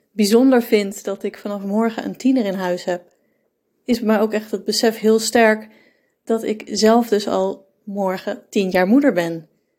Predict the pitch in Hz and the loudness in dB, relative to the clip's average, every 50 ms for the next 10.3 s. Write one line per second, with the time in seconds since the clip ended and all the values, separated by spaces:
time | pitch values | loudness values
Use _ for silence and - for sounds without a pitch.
0 | _ _ _ _ _ _ _ _ _ _ _ _ - 190 185 185 190 - - 196 | _ _ _ _ _ _ _ _ _ _ _ _ -8 -8 -6 -6 -6 -8 -6 -2
1 | 180 208 226 202 170 156 - _ _ _ _ _ _ _ - 202 190 - - 214 | 2 2 2 2 0 -4 -12 _ _ _ _ _ _ _ -8 -6 -6 -4 -2 0
2 | 214 214 214 - 202 196 - - - 202 196 196 185 190 202 196 - 220 220 233 | 0 0 -2 -4 -6 -6 -6 -6 -8 -8 -6 -4 -2 -2 -2 -2 -2 0 2 4
3 | 254 254 254 247 226 202 208 214 214 220 220 - 247 214 208 208 214 214 - 214 | 4 4 4 4 4 4 4 4 4 4 2 0 0 2 2 2 0 -2 -4 -6
4 | 202 196 214 - - 214 202 202 202 - - 196 - - 202 214 214 214 180 170 | -6 -6 -6 -6 -4 -4 -4 -4 -6 -8 -10 -12 -6 -2 -2 -2 -2 -2 -4 -6
5 | 175 175 175 180 175 - 190 - - - 220 214 208 202 196 202 214 226 233 233 | -6 -6 -6 -8 -8 -8 -10 -10 -10 -6 -6 -4 -4 -2 0 2 2 4 4 2
6 | 233 233 - - _ _ _ _ _ _ _ _ _ - 285 302 285 285 285 269 | 2 -2 -6 -16 _ _ _ _ _ _ _ _ _ -4 -2 -2 0 2 0 2
7 | - 262 247 240 240 233 - 233 226 226 214 208 208 - - 196 - - 180 - | 2 2 2 2 2 0 0 -2 -2 0 0 0 0 0 -2 -4 -6 -8 -10 -8
8 | - - 214 214 214 - 185 175 180 170 165 - - - 196 214 226 233 247 247 | -6 -4 -4 -4 -4 -6 -4 -2 -2 -2 -2 -4 -12 -14 -10 -10 -6 -2 0 0
9 | 247 240 - 226 214 - 220 208 202 202 202 196 196 185 - - - 196 202 - | 0 0 -2 -4 -4 -4 -4 -4 -4 -4 -4 -6 -6 -6 -6 -6 -6 -6 -8 -8
10 | - 185 180 - _ | -8 -10 -10 -10 _